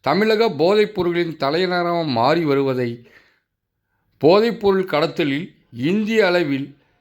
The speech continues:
தமிழ்நாட்டிற்கு தலைகுனிவு ஏற்பட்டுள்ளதையும் கண்டித்து,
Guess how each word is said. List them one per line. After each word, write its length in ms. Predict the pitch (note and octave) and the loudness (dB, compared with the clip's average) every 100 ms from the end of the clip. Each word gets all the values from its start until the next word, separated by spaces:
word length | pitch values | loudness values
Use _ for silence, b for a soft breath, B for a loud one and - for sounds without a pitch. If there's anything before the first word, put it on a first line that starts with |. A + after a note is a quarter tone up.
| _ _ - | _ _ -4
தமிழ்நாட்டிற்கு 960 | B2 F#3+ A3+ G3 D#3+ E3+ D3 D3+ D#3 | -2 0 0 0 0 -2 -4 -6 -6
தலைகுனிவு 520 | - C#3 F#3+ F#3 F3 D#3 | -4 -2 0 0 0 2
ஏற்பட்டுள்ளதையும் 920 | C#3 D#3 D#3 B2+ C#3 C3 B2+ B2 A#2 | 0 0 -4 -4 -2 -2 0 -2 -2
கண்டித்து, 460 | A2+ A#2+ B2 - | -4 -4 -6 -4